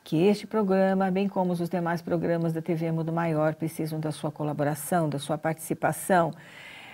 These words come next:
Engaje-se conosco para, com este, ou neste projeto de bem-estar e de desenvolvimento de conhecimento. Ligue para o zero oitocentos, doze dezoito, trinta e oito e associe-se ao Clube Amigos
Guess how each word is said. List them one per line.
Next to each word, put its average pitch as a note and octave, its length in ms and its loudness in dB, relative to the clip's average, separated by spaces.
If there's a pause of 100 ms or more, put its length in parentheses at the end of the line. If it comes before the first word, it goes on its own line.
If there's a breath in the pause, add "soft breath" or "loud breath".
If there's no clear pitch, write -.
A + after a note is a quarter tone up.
(200 loud breath)
Engaje-se F3+ 840 4
conosco E3+ 760 2 (100)
para, D#3 420 -2
com F3 280 2
este, E3 560 0
ou D#3+ 180 2
neste F#3 580 6 (320 loud breath)
projeto E3+ 560 4
de E3 120 0
bem-estar E3+ 720 0
e E3+ 60 0
de E3 140 -2
desenvolvimento F3+ 760 0
de E3 80 -4
conhecimento. D#3+ 760 -2
Ligue F3 300 4
para D#3+ 280 0
o D#3 40 0
zero D#3 260 0
oitocentos, A3+ 600 -2 (440 loud breath)
doze A3+ 300 8
dezoito, F3+ 500 4
trinta F3+ 280 0
e - 20 4
oito E3+ 300 2
e F3+ 40 2
associe-se E3+ 680 -2
ao E3 100 0
Clube D#3 320 -2
Amigos D3 540 0